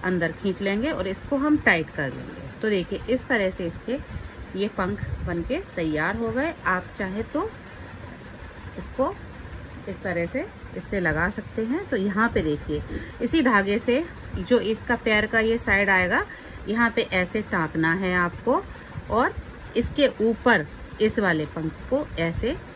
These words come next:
टाँक देना है। तो देखिए ये जलपरी ऐसे बनेगी। तो हम इसको टाँक के फिर दिखाते हैं आपको। तो देखिए इसको हमने यहाँ पे टाँक दिया, यहाँ पर भी हम इन दोनों हाथ को टाँक के एक flower set कर देंगे। और देखिए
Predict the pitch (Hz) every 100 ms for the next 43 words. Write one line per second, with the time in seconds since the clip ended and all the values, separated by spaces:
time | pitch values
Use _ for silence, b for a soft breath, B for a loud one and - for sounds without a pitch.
0 | - - 180 160 143 143 131 131 131 143
1 | 196 214 330 339 262 208 208 220 262 220
2 | 175 180 185 151 135 139 - - 214 185
3 | 214 226 208 - 277 277 214 202 - 311
4 | 302 277 226 196 151 139 143 143 - -
5 | - - - - - - 220 208 208 311
6 | - 233 - 247 208 214 196 165 165 196
7 | 185 175 214 226 302 359 196 180 170 175
8 | 214 208 262 247 220 214 214 220 214 185
9 | - 220 - 185 190 277 294 196 202 190
10 | 170 165 160 175 165 180 160 175 185 254
11 | - B B B - 214 226 208 202 226